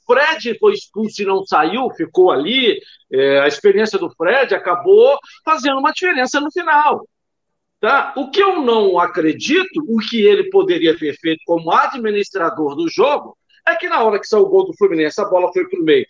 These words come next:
o var disse, "Ó, o gol foi legal", ele pega a bola e termina o jogo. Porque a falta, a, a do Fred aconteceu logo na saída, dez segundos depois,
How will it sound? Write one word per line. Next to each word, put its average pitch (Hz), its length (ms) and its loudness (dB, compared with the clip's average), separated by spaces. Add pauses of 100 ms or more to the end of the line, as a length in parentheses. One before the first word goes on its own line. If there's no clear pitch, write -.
(160)
o 170 100 -2
var 180 240 2
disse, 180 240 -6
"Ó, 190 100 4
o 151 80 0
gol 190 220 2
foi 190 120 0
legal", 165 440 0 (320)
ele 359 200 -2
pega 190 260 0
a - 80 -2
bola 285 200 2
e 339 60 -8
termina 359 300 -2
o 381 40 0
jogo. 349 540 0 (400)
Porque 247 220 -4
a 262 80 2
falta, 320 520 2 (120)
a, 208 160 2 (240)
a 208 80 0
do 170 260 -2
Fred 240 340 0
aconteceu 269 640 0 (240)
logo 311 380 2
na 320 140 2
saída, 294 520 0
dez 302 320 0
segundos 285 560 -4
depois, 233 580 2